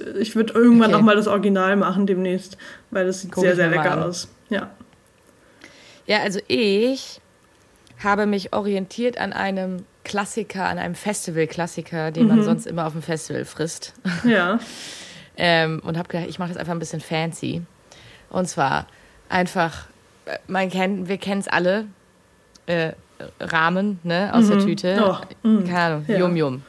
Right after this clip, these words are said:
Speaker 2: Äh, egal, nehmt einfach irgendeins. Hühner-Yum Yum ist übrigens vegan. Hühnchen-Yum Yum,
Speaker 1: Hm.
Speaker 2: das ist vegan. Könnt ihr essen, so zum Beispiel. Äh, <laughs> ähm, keine Ahnung,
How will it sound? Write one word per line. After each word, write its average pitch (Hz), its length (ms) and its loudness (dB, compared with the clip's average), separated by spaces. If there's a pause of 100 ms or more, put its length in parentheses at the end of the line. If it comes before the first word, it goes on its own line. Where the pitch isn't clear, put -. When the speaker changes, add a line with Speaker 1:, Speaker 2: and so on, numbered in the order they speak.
(160)
Speaker 2:
Äh, 185 160 -6 (100)
egal, 147 460 0 (240)
nehmt 185 180 0
einfach 165 240 -2
irgendeins. 139 640 -2 (460)
Hühner-Yum 190 500 4
Yum 143 240 0
ist 165 240 0
übrigens 165 300 -2
vegan. 147 420 2
Hühnchen-Yum 151 480 -2
Yum, 143 440 -4 (440)
Speaker 1:
Hm. 196 320 2 (160)
Speaker 2:
das 160 240 -4
ist 147 140 -6
vegan. 143 340 0 (160)
Könnt 165 180 2
ihr 139 60 2
essen, 135 240 -4 (100)
so 135 220 -2
zum 143 140 -8
Beispiel. 139 300 -6 (340)
Äh, 202 240 4
<laughs> 233 880 4
ähm, 180 560 4 (680)
keine 214 180 4
Ahnung, 151 160 -2